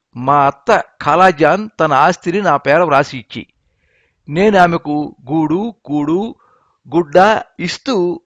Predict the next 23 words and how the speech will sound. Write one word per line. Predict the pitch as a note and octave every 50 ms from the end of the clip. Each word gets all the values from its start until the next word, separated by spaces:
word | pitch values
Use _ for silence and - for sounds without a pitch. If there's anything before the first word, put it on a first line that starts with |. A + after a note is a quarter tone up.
| _ _ _
నా | C3+ C#3+ D3+
ధర్మం | C#3+ A2+ B2 C#3 E3 G3 A3+ G3+
నెరవేరుస్తున్నాను. | D#3 C3+ B2+ C3+ C#3+ C#3+ C3 B2+ - - C3+ A#2+ A2+ A2 G2 - _ _ _ _ _ _ _ _ _ _ _ _ _ _
ఇంతవరకు | - A2 A#2 - D3 D3+ E3+ G3+ A3+ - C4 C4 B3+
నేను | A#3 A3 A3 G#3+ G3+ F#3+
ఆమెకు | F3+ F3 F3 E3+ -
మానసికంగా, | C#3+ B2 A#2+ C3+ E3 G#3 G3 A3 G#3+ G#3 F#3 F3+ F3 E3+ D#3 C#3 - _ _ _ _ _ -
శారీరకంగా | - - C3 B2+ D#3 F#3+ G#3 A3 G#3 G3+ - F#3 E3 E3 D3+ D3+ C#3 - - - -
ఎలాంటి | G#2+ G2+ A#2 B2+ C#3+ F3 G3 G3 - G#3
కష్ట | - - D#3+ D#3 - -
నష్టాలు | A3 G3+ F#3 D3 - F3 D#3 D3+ F3+
కలిగించలేదు. | G3+ - C3+ B2+ B2 C#3 B2 - A#2 A2 A2 G2+ F#2 - _ _ _ _ _ _ _ _ _ _ _ _
నా | F3+ G3+ G#3
కన్న | G3 - D3+ C3+ D3+ F3+
తల్లిగానే | F#3 - G#3+ G#3+ G#3+ A#3 G#3 A#3 A#3 A#3+ C4+ C4
భావిస్తున్నాను. | F#3 F#3 E3 D3 C#3+ C3+ - - D3 C3 A#2+ A#2 A2 - _ _ _ _ _ _ _ _ _ _ _ _ _ _ _ _ -
ఇక | C3+ - D#3
స్త్రీలంటే | C3+ - _ - C3 F3 G#3+ A3+ A3+ G#3 G3+ F#3+ A3 G3+ E3+ D3+ - - _ _ _ _ -
మాట | A#2+ A#2+ B2+ D3+ F#3 F#3+
దురుసు, | F3 C#3+ D3+ D3+ C#3 - E3 F#3 A3 A#3 A3 - _ _ _ - C#4
చిట్టిపొట్టి | - - C4+ A3 B3+ B3 - A#3
కొట్లాటలు | - A3+ G#3 - - F#3+ F#3 F3 F3+ F3+ G3+ B3 - - _ -
ఉంటాయి. | C4 B3+ A3+ B3+ A#3+ A3+ A3 G#3+ G#3+ G3+ G3+